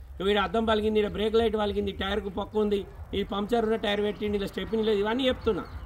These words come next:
అయినా మళ్ళీ "ఫోటోలు పంపు, ఫోటోలు పంపు" అంటారు. ఫోటోలు పంపం మేము. హైదరాబాద్ నుంచి దూరం కదా, నేను ఎట్లా రావాలంటే, "సార్ ఇప్పుడు నేను ఢిల్లీ పోతలేనా పదిహేను వందల కిలోమీటర్లు,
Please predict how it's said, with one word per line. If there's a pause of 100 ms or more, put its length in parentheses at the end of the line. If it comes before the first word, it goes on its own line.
(480)
అయినా
మళ్ళీ
"ఫోటోలు
పంపు,
ఫోటోలు
పంపు"
అంటారు.
ఫోటోలు
పంపం
మేము. (240)
హైదరాబాద్
నుంచి
దూరం
కదా,
నేను
ఎట్లా
రావాలంటే,
"సార్
ఇప్పుడు
నేను
ఢిల్లీ
పోతలేనా
పదిహేను
వందల
కిలోమీటర్లు,